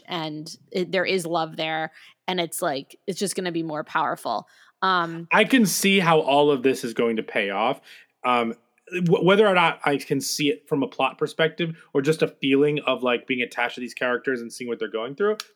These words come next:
Speaker 2: that's what I'm excited for. I'm actually very excited for the end of this season.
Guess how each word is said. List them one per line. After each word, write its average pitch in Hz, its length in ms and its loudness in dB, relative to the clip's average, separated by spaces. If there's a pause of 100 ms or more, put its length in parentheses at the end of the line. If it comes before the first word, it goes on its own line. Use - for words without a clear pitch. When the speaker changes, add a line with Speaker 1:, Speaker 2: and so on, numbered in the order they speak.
(140)
Speaker 2:
that's 170 280 2
what 156 100 4
I'm 120 120 0
excited 107 440 -4
for. 107 140 -8
I'm 165 120 2
actually 220 240 2
very 190 140 4
excited 143 300 0
for 143 80 0
the 120 180 -6
end 127 200 -4
of 139 100 -8
this 165 160 -6
season. 156 280 -8